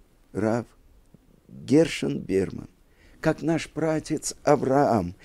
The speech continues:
искал и открыл Творца. Я хочу процитировать вам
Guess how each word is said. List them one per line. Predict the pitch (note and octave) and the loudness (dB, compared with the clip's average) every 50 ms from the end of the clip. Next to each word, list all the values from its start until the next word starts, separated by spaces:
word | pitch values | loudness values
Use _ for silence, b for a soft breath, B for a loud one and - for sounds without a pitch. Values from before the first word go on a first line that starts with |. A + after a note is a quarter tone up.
| b b b b - | b b b b -2
искал | - F3 E3 - - - - - G3 F#3+ G3 G3 F3+ - - | 0 0 2 2 0 -4 0 2 4 6 6 6 4 0 2
и | - C3 | 4 6
открыл | B2+ A2+ A2+ - - - A#2+ C#3 D3+ D3 C#3+ | 6 6 4 2 -4 0 4 6 6 6 6
Творца. | - - - A#2+ A#2 G2+ - - - - - - - - - _ - - - - _ - - - _ _ _ _ _ _ _ _ _ _ _ _ _ _ _ _ _ _ _ _ _ _ _ _ _ _ _ _ _ _ _ _ _ _ _ _ _ _ _ - - _ _ - - - - - _ - _ - | 2 0 2 4 4 4 2 -2 -4 -4 -4 -4 -4 -6 -10 _ -20 -20 -20 -20 _ -20 -20 -20 _ _ _ _ _ _ _ _ _ _ _ _ _ _ _ _ _ _ _ _ _ _ _ _ _ _ _ _ _ _ _ _ _ _ _ _ _ _ _ -20 -20 _ _ -20 -20 -20 -20 -20 _ -20 _ -4
Я | - C3+ C3+ | -2 -2 0
хочу | - C#3 B2+ - - C#3+ B2 | 0 0 -2 -2 -2 -4 -2
процитировать | - C3+ B2+ B2 - C3 A2+ - - D3 C#3 D#3+ A#2 A2 A2+ A2 - | 0 0 -2 0 -2 -4 -6 -2 0 0 0 2 2 0 0 -2 -2
вам | A2+ A2+ D3+ C#3 B2 G#2 - | -4 -2 -2 -2 -2 -4 -8